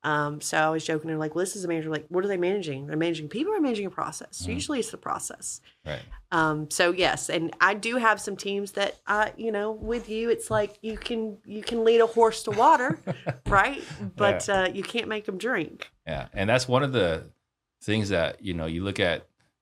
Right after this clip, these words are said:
Speaker 2: Obviously, you're working with people that are high, high functioning,
Speaker 1: Mm-hmm.
Speaker 2: uh, performers, uh, but there are a lot of people we attract that are not necessarily in that season,
Speaker 1: Mm-hmm.
Speaker 2: and they're trying to figure it out, right? They're still dealing with some of the mental baggage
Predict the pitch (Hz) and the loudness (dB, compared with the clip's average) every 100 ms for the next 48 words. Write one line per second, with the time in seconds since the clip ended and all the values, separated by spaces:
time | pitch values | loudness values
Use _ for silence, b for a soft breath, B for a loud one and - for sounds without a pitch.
0 | - 110 107 - 101 120 104 87 87 82 | 0 2 2 0 2 2 2 0 -2 -2
1 | 82 76 73 85 82 80 - 85 80 85 | 0 0 0 -2 -2 -4 -4 -4 -4 -6
2 | 82 78 73 82 87 98 80 76 73 58 | -6 -8 -10 -12 -10 -6 -4 -4 -6 -10
3 | _ - - 127 - - - _ _ _ | _ -16 2 2 2 -4 -18 _ _ _
4 | _ _ 78 76 67 64 60 95 104 87 | _ _ -2 0 -2 -6 -6 2 4 4
5 | - _ _ 92 92 92 95 90 90 85 | -2 _ _ 0 2 4 2 0 -2 -4
6 | 80 98 90 73 - _ - 80 87 92 | -2 2 2 2 -6 _ -6 0 0 0
7 | 95 95 - - 92 87 85 78 78 87 | -4 -6 -8 -6 -4 -2 -4 -6 -2 0
8 | 85 - - - 135 78 78 98 _ 185 | 0 -4 -2 2 2 0 -6 -10 _ -6
9 | 180 147 - _ 87 95 107 113 95 - | -4 -6 -10 _ -4 -2 0 -2 -2 -4
10 | 101 85 85 80 76 - 104 87 - - | -8 -8 -8 -8 -10 0 0 0 -4 -16
11 | _ _ _ _ _ - 82 95 92 92 | _ _ _ _ _ -6 -4 -4 -4 -2
12 | 90 78 76 95 92 95 87 87 95 85 | -2 -4 -6 -4 -4 -4 -6 -6 -4 -4
13 | 80 90 110 - 71 67 65 - - | -4 -4 -4 -6 -6 -8 -10 -12 -16